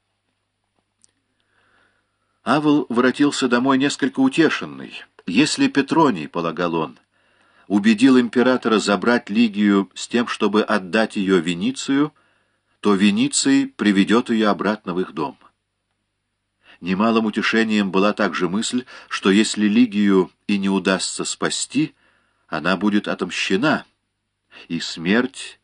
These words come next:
защитит ее от позора. Видя ярость Вениция и зная о присущей всему его роду вспыльчивости,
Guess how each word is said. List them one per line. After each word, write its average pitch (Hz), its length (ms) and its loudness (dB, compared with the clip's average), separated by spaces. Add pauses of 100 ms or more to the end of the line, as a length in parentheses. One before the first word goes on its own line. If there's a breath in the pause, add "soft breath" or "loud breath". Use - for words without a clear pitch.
(120)
защитит 80 640 -6
ее 95 200 -2
от 92 100 -8
позора. 95 560 -4 (1500)
Видя 110 300 2
ярость 120 460 2
Вениция 110 760 -2
и 95 100 -4
зная 101 380 0
о 98 40 0
присущей 101 520 -4
всему 98 320 -4
его 92 240 0
роду 90 260 0
вспыльчивости, 113 920 -4